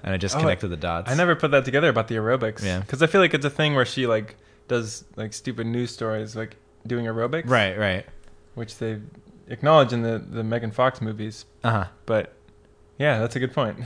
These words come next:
Speaker 2: <laughs>
Speaker 1: That's, yeah, this, at
Speaker 2: That's
Speaker 1: least
Speaker 2: totally
Speaker 1: this
Speaker 2: what they're
Speaker 1: time I was like,
Speaker 2: talking
Speaker 1: "Oh,
Speaker 2: about.
Speaker 1: yeah, this is,
Speaker 2: Yeah.
Speaker 1: like, they're," 'cause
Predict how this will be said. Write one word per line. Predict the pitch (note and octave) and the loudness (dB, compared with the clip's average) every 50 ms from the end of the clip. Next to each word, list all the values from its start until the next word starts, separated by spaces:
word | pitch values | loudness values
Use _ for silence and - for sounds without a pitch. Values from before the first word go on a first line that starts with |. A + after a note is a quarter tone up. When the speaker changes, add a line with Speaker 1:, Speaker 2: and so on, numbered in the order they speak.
| A2 - | -6 -4
Speaker 2:
<laughs> | D3+ D3 - - | -2 -2 -2 0
Speaker 1:
That's, | E3 C3+ C3 B2+ - - | 0 2 2 2 0 0
yeah, | B2+ A#2+ G#2+ G#2 | 0 0 0 0
this, | G#2+ C3 C#3+ - | -2 -2 -2 0
at | - | 2
Speaker 2:
That's | C3+ | 4
Speaker 1:
least | C#3+ C#3+ | 4 6
Speaker 2:
totally | F3 C#3 B2+ A#2 | 6 6 6 4
Speaker 1:
this | A#2+ | 6
Speaker 2:
what | C3+ | 6
they're | B2 A#2+ | 6 6
Speaker 1:
time | A#2 | 6
I | A#2 | 4
was | A2 G#2+ | 4 2
like, | A#2 A2 | 2 2
Speaker 2:
talking | A2+ B2 | 2 4
Speaker 1:
"Oh, | B2 | 4
Speaker 2:
about. | B2 | 6
Speaker 1:
yeah, | B2+ A#2 G2 F#2 | 4 4 4 2
this | G2 G#2 F#2+ - | -2 -4 -4 -4
is, | A#2+ A2+ | -2 -2
Speaker 2:
Yeah. | A2 G#2+ | -2 -2
Speaker 1:
like, | A2+ G#2+ F#2+ A2+ A2+ | -2 -4 -4 -4 -2
they're," | A2+ A2+ G#2 | -2 -2 -2
'cause | F#2 - B2+ A#2 F#2+ - B2+ | 0 -2 -2 -2 -2 -6 -12